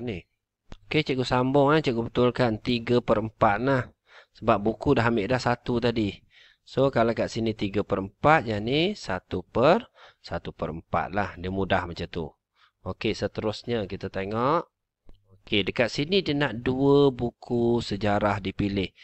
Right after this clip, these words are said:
So, sejarah dengan sejarah kat sini, eh. S J, S J. Buku sejarah kat sini, S J, S N, Sains. So, kat sini S N, S J tadi kan. S N,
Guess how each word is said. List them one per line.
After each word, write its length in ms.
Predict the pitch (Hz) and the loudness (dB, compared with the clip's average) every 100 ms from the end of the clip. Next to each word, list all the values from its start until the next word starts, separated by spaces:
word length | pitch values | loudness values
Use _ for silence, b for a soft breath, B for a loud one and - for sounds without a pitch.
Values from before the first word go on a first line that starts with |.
| B _ | B _
So, 320 | - 156 170 | 0 2 2
sejarah 560 | - 113 117 117 123 123 | 0 0 2 2 2 0
dengan 320 | 107 107 104 | -2 -4 -4
sejarah 480 | 98 104 107 110 - | -2 -2 0 0 -2
kat 160 | 76 | -8
sini, 320 | 101 110 104 | -6 -4 -2
eh. 160 | 117 131 - - 80 104 98 | 0 -2 -6 -14 -8 -4 -4
S 240 | 104 - b b b _ | -6 -12 b b b _
J, 640 | - 90 110 117 117 120 - | -20 -6 -2 0 0 -2 -4
S 240 | 95 - 78 | -8 -8 -14
J. 320 | 82 92 85 | -8 -4 -4
Buku 320 | 78 82 - | -6 -10 -10
sejarah 640 | - 92 87 113 135 156 107 | -8 -4 -2 2 2 0 -4
kat 160 | 85 | -8
sini, 240 | 95 113 - | -6 -4 -4
S 320 | 107 101 - - | -2 -4 -4 -10
J, 120 | - 117 139 160 208 - _ _ _ _ _ _ _ _ _ _ _ _ _ _ | -4 0 0 0 -2 -6 _ _ _ _ _ _ _ _ _ _ _ _ _ _
S 320 | 101 98 - - | -4 -4 -4 -6
N, 320 | 101 95 87 | -4 -4 -6
Sains. 640 | - 98 95 90 82 82 | -4 -2 0 -2 -6 -10
So, 240 | - 127 - | -2 -2 0
kat 160 | 104 | -4
sini 240 | 113 123 - | -4 -4 -2
S 240 | 104 - | -4 -6
N, 440 | - 117 139 170 185 b b b _ _ 98 | -6 -2 0 -2 -6 b b b _ _ -4
S 420 | 101 98 101 - | 0 0 -2 -8
J 320 | 85 110 101 98 | -8 -2 -2 -2
tadi 260 | 95 95 | -2 -2
kan. 220 | 90 80 - | -4 -6 -12
S 320 | - 92 - - | -12 -10 -10 -10
N, 640 | 104 120 143 180 226 226 | -6 -4 -2 -2 -4 -8